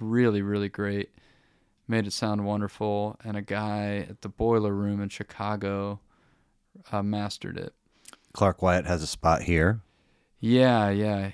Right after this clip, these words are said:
Speaker 1: We did it at his house.
Speaker 2: Okay, okay.
Speaker 1: At his house.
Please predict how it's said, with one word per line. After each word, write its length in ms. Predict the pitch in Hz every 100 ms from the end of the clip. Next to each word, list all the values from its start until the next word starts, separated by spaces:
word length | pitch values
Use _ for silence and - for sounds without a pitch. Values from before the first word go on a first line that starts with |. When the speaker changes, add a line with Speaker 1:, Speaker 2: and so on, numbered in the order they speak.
| -
Speaker 1:
We 160 | 127 147
did 220 | 202 208
it 120 | 180
at 220 | 156 151
his 380 | 117 135 131 113
house. 420 | - 131 135 98
Speaker 2:
Okay, 380 | 101 - 85 80 -
okay. 220 | - - 76
Speaker 1:
At 100 | 113
his 160 | 107
house. 640 | - 120 120 98 101 -